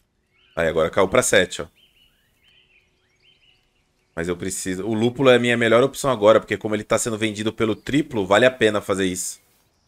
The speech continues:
Trigo, posso vender um pouco? Dá pra vender um pouquinho de trigo também. Preciso de... de...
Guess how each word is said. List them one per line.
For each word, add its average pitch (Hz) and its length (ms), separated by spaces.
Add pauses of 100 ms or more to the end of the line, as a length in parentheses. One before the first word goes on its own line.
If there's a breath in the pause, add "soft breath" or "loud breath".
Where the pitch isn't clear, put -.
(540)
Trigo, 101 240
posso 95 220
vender 95 180
um 92 80
pouco? 110 280
Dá 92 80
pra 87 100
vender 98 160
um 95 60
pouquinho 95 260
de 95 80
trigo 92 340
também. 110 720 (960)
Preciso 90 160
de... 110 220
de... - 220